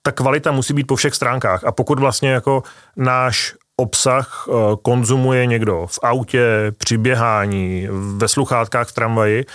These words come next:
tak očekává jako nekompromisně dobrý zvuk, nebo já sám ho očekávám. A já sám vlastně poslouchám naše rozhovory především jako podcasty. Eh,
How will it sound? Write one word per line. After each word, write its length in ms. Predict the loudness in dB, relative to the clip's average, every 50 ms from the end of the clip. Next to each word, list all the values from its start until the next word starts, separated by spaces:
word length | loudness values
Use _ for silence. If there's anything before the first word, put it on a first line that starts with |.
| -18 -20 -20 -6
tak 140 | -6 -4 -2
očekává 720 | 0 0 0 0 0 0 0 2 2 4 4 2 2 0 -4 _ _ _ -20 -20 _ _ _ _ _ _ -18 -18 -18 -8 _
jako 200 | -8 -4 -4 -4 -6 -6 _ _ -6
nekompromisně 960 | -4 -2 0 0 0 0 2 2 2 2 2 0 0 0 2 2 2 2 2 0 -4 -12 -12 -6 0
dobrý 500 | 2 2 2 4 2 2 0 0 -2 -2
zvuk, 320 | -2 0 0 0 0 0 0
nebo 180 | 0 2 2
já 140 | 2 2 2
sám 220 | 2 0 0 2 2
ho 80 | 2
očekávám. 640 | 0 0 0 0 0 2 2 2 2 2 0 -2 -6 -8 _ _ _ _ _ _ _ _ _ _ _ _ -8 -6 -2
A 80 | 0 0
já 140 | 0 2 0
sám 260 | 0 0 0 2 2
vlastně 260 | 2 0 0 0 -2
poslouchám 520 | -2 0 0 0 0 0 0 0 0 0 0
naše 540 | 0 0 2 2 2 2 2 2 2 2
rozhovory 440 | 2 0 0 0 0 2 2 2 0
především 480 | -2 -2 -2 0 0 0 0 0 0 0
jako 200 | 0 0 -2 -2
podcasty. 580 | -2 -4 -4 -2 -2 -2 -2 -2 -4 -4 -4 -6 _ _ _ _ _ _ _ _ _ _ _ _ _ _ _ _ _ _ -20 -20 -18 -18 -18 -18 -20 -20 -20 -6 -2
Eh, 40 | 0